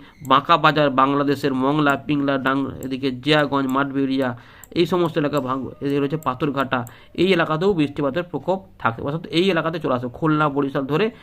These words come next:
বাংলাদেশের ঢাকা বিভাগ পর্যন্ত, কিছুটা চট্টগ্রামের দিকেও দেখা যাচ্ছে, ত্রিপুরার দিকে এখনও অত পর্যন্ত দেখা যাচ্ছে না, কিন্তু ছড়াতে পারে হালকা করে। আর পশ্চিমের দিকে এই এলাকাগুলিতে মিহিজাম পর্যন্ত দেখা যাচ্ছে হতে পারে। তো দেখুন এতটা কিন্তু আমরা দেখিয়ে দিলাম, এতটা ডিস-,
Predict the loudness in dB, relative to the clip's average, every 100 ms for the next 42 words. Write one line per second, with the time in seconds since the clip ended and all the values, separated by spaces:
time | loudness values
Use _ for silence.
0 | -20 -6 -2 2 2 0 -4 -6 -4 -2
1 | 2 2 2 0 0 -2 -2 -4 -4 -6
2 | -4 -4 -4 -4 -2 -2 -2 -2 -2 -2
3 | -4 -2 -4 -4 -12 -14 -12 0 2 2
4 | 2 0 0 -2 -2 -4 -4 -2 0 -2
5 | -2 -4 -4 -4 -2 -2 0 2 2 2
6 | 0 0 0 0 -2 -2 -4 -14 -20 -8
7 | 0 0 0 -2 -4 -2 0 0 0 2
8 | 4 4 2 0 0 0 2 4 4 2
9 | 0 -2 -2 -2 -2 -4 -4 -6 -4 -4
10 | -4 -6 -10 -2 0 0 0 0 0 0
11 | -2 -2 0 0 2 2 2 -2 -4 -4
12 | 0 -2 -2 -12 -12